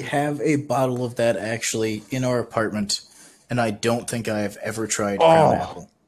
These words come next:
Speaker 1: So I'll, I'll have to give it
Speaker 2: Quinn,
Speaker 1: a try.
Speaker 2: Crown Apple and Sprite, unbelievable. One of, w-, that is one of my go-to drinks if I'm having a, if I'm like, "I'm like, I'm gonna drink a little bit tonight at a bar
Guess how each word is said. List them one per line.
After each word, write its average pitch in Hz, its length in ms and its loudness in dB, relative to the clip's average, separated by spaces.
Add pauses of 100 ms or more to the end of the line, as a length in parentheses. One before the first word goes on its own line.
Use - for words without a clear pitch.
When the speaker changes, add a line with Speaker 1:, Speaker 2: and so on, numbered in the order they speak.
Speaker 1:
So - 140 -12
I'll, 87 220 -20 (160)
I'll 110 60 -4
have 123 280 0
to 127 80 -4
give 110 160 0
it 110 40 0
Speaker 2:
Quinn, 190 300 8
Speaker 1:
a 190 40 2
try. - 140 -10
Speaker 2:
Crown 185 420 6
Apple 160 380 4
and 127 120 0
Sprite, 139 600 2 (800)
unbelievable. 139 800 2 (520)
One 160 200 2
of, 165 120 4
w-, 165 240 -2
that 175 200 4
is 160 160 4
one 147 200 2
of 156 60 2
my 143 120 6
go-to 131 400 2
drinks 117 300 -2
if 117 120 -6
I'm 117 140 0
having 113 280 -2
a, 107 40 -6
if 117 160 -8
I'm 123 140 0
like, 123 160 2
"I'm 175 80 -2
like, 220 120 2
I'm 208 100 0
gonna 240 100 2
drink 156 240 2
a - 20 2
little 131 140 6
bit 120 160 6
tonight 123 380 2 (280)
at 127 100 2
a 127 40 4
bar 123 500 6